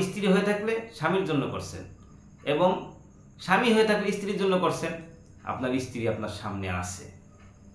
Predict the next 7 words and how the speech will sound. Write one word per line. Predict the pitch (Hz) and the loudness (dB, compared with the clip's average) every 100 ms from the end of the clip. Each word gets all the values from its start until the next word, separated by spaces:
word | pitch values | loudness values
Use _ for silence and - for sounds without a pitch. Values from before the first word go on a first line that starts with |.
| - - | -12 -2
এইভাবে | 202 165 127 | 4 4 4
আমলটা | 107 95 92 90 | 2 -2 -6 -8
করবেন | - - - - | -12 -14 -16 -4
মাত্র | 127 135 135 | -4 -2 -2
তিনবার | 160 135 - - - - - - - - - - - | 0 0 -2 -8 -12 -20 -20 -20 -20 -20 -20 -20 -6
করে, | 143 156 175 - - - - - - 131 | 0 2 0 -6 -14 -20 -20 -18 -6 -4
ইনশাআল্লাহ | - 104 92 90 | -2 -2 -2 -6